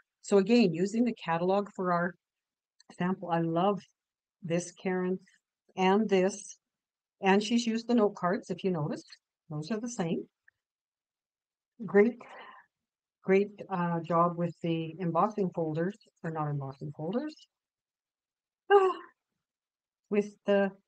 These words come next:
decorative masks. <laughs> Karen has given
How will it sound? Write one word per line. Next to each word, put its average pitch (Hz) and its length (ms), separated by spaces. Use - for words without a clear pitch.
decorative 214 360
masks. 185 560
<laughs> - 560
Karen 220 260
has 180 160
given 170 360